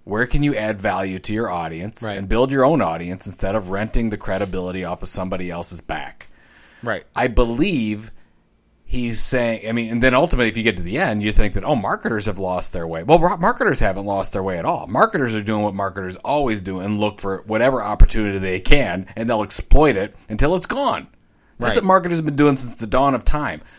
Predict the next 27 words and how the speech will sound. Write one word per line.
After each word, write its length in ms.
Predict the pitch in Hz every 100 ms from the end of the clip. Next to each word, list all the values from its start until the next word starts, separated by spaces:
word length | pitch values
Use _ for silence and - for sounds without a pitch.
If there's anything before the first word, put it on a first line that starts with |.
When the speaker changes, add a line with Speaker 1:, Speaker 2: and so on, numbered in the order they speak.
| -
Speaker 1:
So 240 | - 147 139
I'm 200 | 120 131
assuming 600 | 123 - - 220 208 131
then 300 | 101 180 143
it's 160 | 117 104
gotta 240 | 120 117
be 120 | 104 95
publishers 640 | - - 127 - 92 90
losing 300 | 95 90 87
their 80 | 82
way, 200 | 87 98
and 120 | 101
we 80 | 95
talked 400 | - 147 156 113
about 300 | 98 85 -
that. 300 | 85 82 - _ - _ _ _
And 380 | 113 117 120 123
I 160 | 107 113
would 180 | 117
say 200 | 117 117
that 200 | 113 107
some 280 | - 113 104
publishers 500 | - 95 98 92 92
have 320 | - 104 110
lost 340 | 101 87 82 -
their 140 | 85
way 380 | 85 80 78